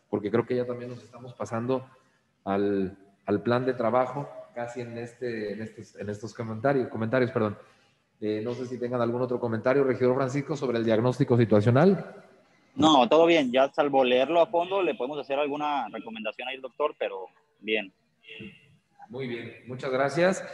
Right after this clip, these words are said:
Speaker 1: Eh, pasamos al próximo punto, al num-, punto, punto número cinco, por lo que le pido a mi secretario que, eh, nos le dé lectura, por favor. Al quinto.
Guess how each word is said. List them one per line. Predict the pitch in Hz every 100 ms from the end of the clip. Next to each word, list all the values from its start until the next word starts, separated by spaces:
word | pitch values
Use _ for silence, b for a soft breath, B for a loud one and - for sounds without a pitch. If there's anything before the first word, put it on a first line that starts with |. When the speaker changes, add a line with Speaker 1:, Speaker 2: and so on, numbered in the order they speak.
| B B -
Speaker 1:
Eh, | 113 120 120 117 117 113 -
pasamos | 120 117 139 143
al | 131
próximo | 120 135 147 131 120 -
punto, | 151 156
al | 156
num-, | 139 139
punto, | - 143 139 127
punto | 143 139 143
número | 143 127
cinco, | 117 143 147 170
por | 151
lo | 110
que | 98
le | 107
pido | 110 123
a |
mi | 123
secretario | 117 107 127 139 160 - B B B B
que, | - 165 175 -
eh, | 107 107 104 101 98
nos | 104 98
le | 101
dé | 104
lectura, | 110 104 95 87
por | 82
favor. | - 76 - _ _ _ _ _ _ _ _ _ _ _ _ -
Al | 104 101 101 101 101 101 98 95 - _ _ _ _ _
quinto. | 135 120 90